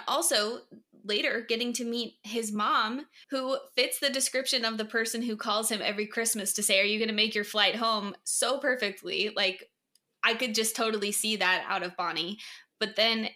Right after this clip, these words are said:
it was just nice to put those pieces together. So as far as, I guess, with inner demons and whatnot, like, understanding, again, someone's family really helps kinda see into the character a lot more. And so it's fun that both with Jess and with Nick,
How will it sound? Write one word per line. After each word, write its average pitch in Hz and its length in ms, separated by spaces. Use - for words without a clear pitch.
it 196 160
was 226 180
just - 300
nice 220 540
to 226 80
put 226 300
those 196 380
pieces - 400
together. 175 420
So 208 340
as 240 140
far 320 200
as, 302 160
I - 120
guess, 233 340
with 220 260
inner 226 200
demons 214 420
and 190 160
whatnot, 185 400
like, 196 320
understanding, 226 760
again, 214 500
someone's 226 420
family 202 460
really 247 240
helps 233 520
kinda 226 260
see 240 240
into 233 220
the 202 100
character 190 640
a 190 60
lot 190 260
more. 190 320
And 208 180
so 196 460
it's 226 200
fun 277 440
that 226 260
both 233 300
with 226 220
Jess 214 340
and 214 200
with 202 180
Nick, 196 340